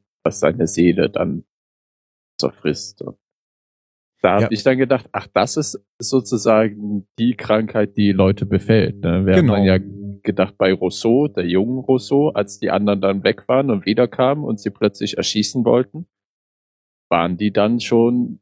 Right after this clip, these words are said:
Speaker 1: total böse und wollten einfach alles umbringen? Weil ich glaub, das sagt hier, äh, Yoshimitsu ja auch, dass, äh,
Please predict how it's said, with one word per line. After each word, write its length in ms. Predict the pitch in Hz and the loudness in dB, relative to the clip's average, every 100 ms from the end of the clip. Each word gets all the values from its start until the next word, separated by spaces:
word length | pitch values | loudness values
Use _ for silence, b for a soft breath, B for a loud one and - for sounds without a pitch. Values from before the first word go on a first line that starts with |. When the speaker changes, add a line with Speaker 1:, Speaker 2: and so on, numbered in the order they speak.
| _ | _
Speaker 1:
total 360 | - 107 107 107 | -6 -2 2 0
böse 640 | 101 104 120 131 135 139 | 2 2 2 2 0 0
und 420 | 113 107 104 - 101 - _ - | -2 -2 -4 -8 -14 -14 _ -2
wollten 320 | 92 101 - | 0 0 -4
einfach 340 | 107 101 107 | -4 -2 -4
alles 300 | - 107 107 | -2 -2 -2
umbringen? 600 | - 107 127 113 123 139 - _ _ _ _ _ _ _ | -2 -4 -2 -2 -2 -2 -12 _ _ _ _ _ _ _
Weil 280 | - 92 101 | 0 2 2
ich 100 | 87 | 0
glaub, 180 | - 95 | -2 -2
das 160 | 110 - | -2 -2
sagt 280 | 107 107 | -2 -2
hier, 1000 | - 113 107 104 104 104 - 101 101 104 | -4 0 2 2 2 0 0 0 0 -2
äh, 40 | - - | -8 -2
Yoshimitsu 580 | 110 117 110 113 - 113 | 0 2 0 0 -2 0
ja 240 | 104 92 | 2 2
auch, 260 | 104 113 - | 2 0 0
dass, 320 | - 90 - | -4 -4 -4
äh, 400 | - 90 90 90 | -2 0 2 0